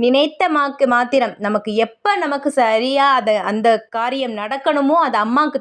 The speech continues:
தெரியும். அதனால எவ்வளோ சீக்கிரம் முடியுமோ அம்மா கண்டிப்பாக அந்த ஒரு காரியத்தை உங்களுக்கு நிறைவேற்றி கொடுப்பாங்க. அனைத்து விதமான சௌபாக்கியமுமே விரைவில் உங்களை தேடி வரும். நீங்க நினைக்கும் அந்த காரியம் விரைவில் நடக்கும். இந்த தேய்பிறை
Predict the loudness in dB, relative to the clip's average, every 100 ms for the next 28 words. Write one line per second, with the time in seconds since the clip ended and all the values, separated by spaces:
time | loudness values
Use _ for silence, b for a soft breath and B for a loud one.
0 | -2 -2 -4 -10 _ -6 -2 0 2 0
1 | -2 B B 0 2 2 2 2 0 2
2 | 2 2 0 0 0 0 0 0 -2 -2
3 | -2 -2 0 -2 2 0 0 2 4 4
4 | 2 0 0 -2 0 -2 -2 B B 2
5 | 4 4 2 2 2 2 2 2 2 2
6 | 0 2 2 0 -2 -4 -8 -10 _ -10
7 | -4 0 0 0 0 2 2 2 2 0
8 | 0 0 0 -2 -2 0 2 2 -2 0
9 | 2 2 2 0 0 0 0 0 0 0
10 | 0 0 -2 -2 -10 -8 -4 -2 0 0
11 | -2 0 2 2 0 0 0 0 -4 B
12 | B B -4 2 2 2 0 -2 -2 -6
13 | -10 -12 -16 _ -8 0 4 4 4 0
14 | -4 B B -2 -2 0 -2 0